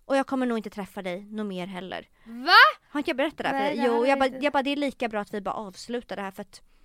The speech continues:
Speaker 1: jag tror inte det kommer, det kommer ändå inte leda någonstans." Och han bara, "Nej, det kommer ju inte leda någonstans, för du, du vill ju inte det, eller vadå?" Och jag bara, "Det är du som inte vill det, du anstränger dig ju ingenting för mig, typ."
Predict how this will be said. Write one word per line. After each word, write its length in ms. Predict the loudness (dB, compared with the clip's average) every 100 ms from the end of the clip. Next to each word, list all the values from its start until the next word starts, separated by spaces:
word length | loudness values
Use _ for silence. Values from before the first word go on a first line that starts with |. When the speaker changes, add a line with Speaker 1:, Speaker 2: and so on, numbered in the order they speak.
| -20 -20 _ -20 _ -10
Speaker 1:
jag 120 | -6
tror 120 | -4
inte 120 | -4
det 60 | -6
kommer, 420 | -10 -8 -8 -10
det 280 | -10 -10 -10
kommer 220 | -12 -10
ändå 160 | -10 -8
inte 160 | -10 -8
leda 240 | -8 -8
någonstans." 500 | -10 -12 -12 -14 -12
Och 160 | -14 -14 _ _ _
han 180 | -10 -4
bara, 300 | -2 -4 -6 -12
"Nej, 400 | -6 0 2 2
det 80 | 0
kommer 200 | 0 2
ju 60 |
inte 140 | 0 0
leda 240 | 0 2
någonstans, 300 | 0 -2 -4
för 100 | -4
du, 440 | -2 0 0 -6 -12 _ -10
du 320 | -2 -2 -2
vill 340 | -2 -2 -2 -4
ju 80 | -2
inte 320 | -2 -6 -4
det, 100 | -2
eller 120 | -2
vadå?" 120 | -2 0
Och 100 | 0
jag 100 | 2
bara, 140 | 0 -2 0
"Det 60 |
är 220 | 4 8 6
du 60 |
som 120 | 6 2
inte 140 | 2 2
vill 160 | 2
det, 80 | 4
du 200 | 6 6
anstränger 320 | 4 0 2
dig 180 | 4 4
ju 60 | 4
ingenting 300 | 2 2 0
för 120 | 2 2
mig, 200 | 2 0
typ." 320 | -6 -8